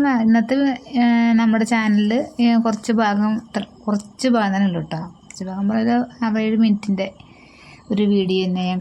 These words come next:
കാണിക്കണത്. അപ്പം നമ്മുടെ അടിപൊളി ചായ ഒക്കെ ആയിട്ടുണ്ട് കേട്ടോ. അപ്പോൾ പാക്കറ്റ് പാലൊന്നല്ല, ഞങ്ങളുടെ നാട്ടുമ്പുറത്തെ പശുവിൻ പാലാണ്.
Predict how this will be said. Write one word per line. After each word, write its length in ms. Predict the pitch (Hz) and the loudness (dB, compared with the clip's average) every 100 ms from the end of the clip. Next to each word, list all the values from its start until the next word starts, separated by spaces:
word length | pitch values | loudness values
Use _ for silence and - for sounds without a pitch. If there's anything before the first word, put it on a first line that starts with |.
| 180 | -4
കാണിക്കണത്. 520 | 175 170 175 170 196 - - - - - - | -4 -4 -4 -4 -6 -8 -16 -20 -20 -20 -16
അപ്പം 200 | 185 185 180 | -10 -4 -4
നമ്മുടെ 340 | 175 175 175 190 | -2 -2 -2 -4
അടിപൊളി 480 | 175 185 202 202 196 202 | -4 -2 0 0 0 -4
ചായ 320 | 180 175 185 | -2 -4 -4
ഒക്കെ 120 | 196 | -4
ആയിട്ടുണ്ട് 260 | 180 175 170 | -2 -2 -4
കേട്ടോ. 220 | 165 170 170 - - - - - _ _ - - - | -6 -6 -6 -12 -20 -20 -20 -20 _ _ -20 -20 -12
അപ്പോൾ 220 | 180 185 180 | -8 -8 -4
പാക്കറ്റ് 440 | 180 175 180 170 190 | -4 -2 -4 -6 -2
പാലൊന്നല്ല, 460 | 196 202 202 180 185 185 - | 2 2 2 0 -4 -6 -6
ഞങ്ങളുടെ 360 | 180 180 175 180 170 | -4 -4 -4 -4 -4
നാട്ടുമ്പുറത്തെ 720 | 190 175 - 185 180 175 - 190 - - - - - - - 1077 1077 - _ - - - _ - 190 | -4 -4 -4 -4 -4 -6 -6 -8 -8 -20 -20 -20 -20 -20 -20 -20 _ -20 _ -20 -20 -20 _ -10 -8
പശുവിൻ 340 | 180 190 185 180 | -4 -2 -2 0
പാലാണ്. 480 | 185 185 196 180 180 | 0 0 0 0 -2